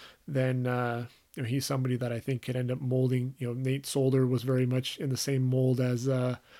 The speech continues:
or a-, as Colton Miller, and, uh, Nate Solder now,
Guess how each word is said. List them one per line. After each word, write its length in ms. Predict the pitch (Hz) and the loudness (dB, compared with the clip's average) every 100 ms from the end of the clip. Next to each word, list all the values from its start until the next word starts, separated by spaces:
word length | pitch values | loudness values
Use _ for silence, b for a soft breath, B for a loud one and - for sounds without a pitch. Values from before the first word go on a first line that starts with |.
| - | -6
or 180 | 139 123 135 _ - | -4 -2 -6 _ -12
a-, 40 | |
as 440 | 151 156 143 135 - | -8 -6 -4 -2 -2
Colton 400 | - 139 131 123 | 0 0 2 2
Miller, 360 | 131 127 120 B B B B - | 4 4 2 B B B B -12
and, 260 | 131 123 123 | -8 -4 -2
uh, 260 | 117 117 - | -2 -2 -2
Nate 260 | 139 131 | -2 -2
Solder 280 | 131 127 123 | -2 0 0
now, 400 | 120 117 117 | -2 -2 -4